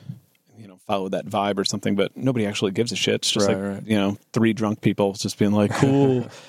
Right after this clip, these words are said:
Speaker 1: Um, yeah, the Japanese, Jap-, Japan seems to be pretty, pretty into jazz still.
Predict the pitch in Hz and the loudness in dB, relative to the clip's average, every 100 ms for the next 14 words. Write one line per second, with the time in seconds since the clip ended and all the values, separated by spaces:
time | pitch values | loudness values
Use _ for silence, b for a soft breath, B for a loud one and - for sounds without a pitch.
0 | B B B B - 135 123 120 113 107 | B B B B 0 2 2 0 0 -2
1 | - - _ _ - 151 120 110 110 117 | -6 -12 _ _ 0 2 2 0 -2 0
2 | 139 143 120 110 - 123 143 147 _ - | 0 0 -2 -2 -6 -2 -2 -2 _ -10
3 | 110 135 120 - 101 - 104 92 107 95 | -2 0 0 0 -2 0 0 0 0 -2
4 | 95 98 _ _ _ _ _ 113 107 104 | -4 -8 _ _ _ _ _ -4 -2 -2
5 | 101 101 98 - 113 110 | 0 0 0 0 -2 -2